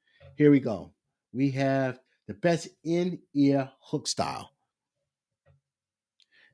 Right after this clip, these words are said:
Power Beats. Doctor Dre,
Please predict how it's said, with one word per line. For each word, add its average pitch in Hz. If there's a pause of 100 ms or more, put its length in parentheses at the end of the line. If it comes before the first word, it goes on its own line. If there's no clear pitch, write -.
(760)
Power 110
Beats. - (1800)
Doctor 123
Dre, 120